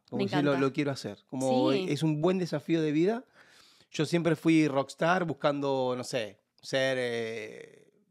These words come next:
Speaker 1: Guns N' Roses.
Speaker 2: Sí.
Speaker 1: Y hoy quiero ser, eh, La vida es bella, ¿no?
Speaker 2: Guau.
Speaker 1: Entonces, como decir, mi, mi prioridad cambió, mi
Speaker 2: Sí.
Speaker 1: camino cambió y como que lo tomo, hay que asumir ese desafío y lo, lo asumí con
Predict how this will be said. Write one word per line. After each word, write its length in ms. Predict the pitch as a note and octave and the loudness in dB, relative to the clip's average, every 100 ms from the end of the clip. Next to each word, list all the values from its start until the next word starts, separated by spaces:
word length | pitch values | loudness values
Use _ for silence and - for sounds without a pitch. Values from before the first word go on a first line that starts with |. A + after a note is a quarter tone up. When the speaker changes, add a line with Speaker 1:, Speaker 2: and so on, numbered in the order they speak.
| _ _ | _ _
Speaker 1:
Guns 240 | C3+ C#3+ D3+ | -4 -2 -2
N' 100 | C3+ | 2
Roses. 720 | E3+ G3 G3+ G#3 - - - | 4 4 2 -2 -2 -12 -14
Speaker 2:
Sí. 260 | - C4+ C4 - - - _ | -2 0 -2 -8 -20 -20 _
Speaker 1:
Y 200 | - C#3+ | 0 6
hoy 180 | D3+ F#3 | 6 6
quiero 240 | - E3+ C#3 | 4 2 2
ser, 300 | - E3 F3 | 2 2 4
eh, 300 | D3 C#3 C3 | 2 2 2
La 100 | C3 | 0
vida 160 | C#3+ | 0
es 60 | C3 | -2
bella, 400 | C#3+ B2 A2+ A2 _ _ | -4 -4 -10 -14 _ _
¿no? 60 | A#3 | -12
Speaker 2:
Guau. 440 | A3 G3 F#3+ D3+ D3 | -8 -6 0 0 0
Speaker 1:
Entonces, 340 | C3+ C3 C#3+ | -2 -2 -2
como 220 | C#3 C3 | 0 0
decir, 380 | C3 D#3 D3 C3 - | 0 0 -2 -4 -8
mi, 300 | C3 C3 C3 | -2 0 0
mi 200 | B2+ B2+ | 0 0
prioridad 360 | C#3 C3 D3 | 0 2 0
cambió, 520 | D#3+ D3 C#3+ C3+ A2 A2+ | 0 0 2 0 0 -6
mi 140 | B2+ | -8
Speaker 2:
Sí. 60 | A#2+ | -4
Speaker 1:
camino 340 | C3 D3 D#3+ | 0 2 2
cambió 340 | C#3+ C3+ C#3+ C3+ | 2 2 4 2
y 100 | B2 | 0
como 240 | C3 B2 | -4 -4
que 120 | A2 A#2+ | -4 -4
lo 140 | A#2+ | -2
tomo, 580 | B2+ E3 F3 D3 B2+ A2+ - - | -2 -2 0 0 -2 -6 -14 -6
hay 120 | D#3 | -4
que 80 | F#3 | -4
asumir 340 | - D#3 E3 | -4 -2 -2
ese 140 | E3 | -2
desafío 480 | D3 C3 A#2 G3 A#2+ | -4 -4 -6 -6 -6
y 80 | B2+ | -6
lo, 160 | B2+ B2 | -6 -4
lo 160 | A#2+ | -4
asumí 380 | A2+ B2 B2 E3 | -4 -4 -2 -2
con 400 | D#3 D3 C3 | -2 -4 -6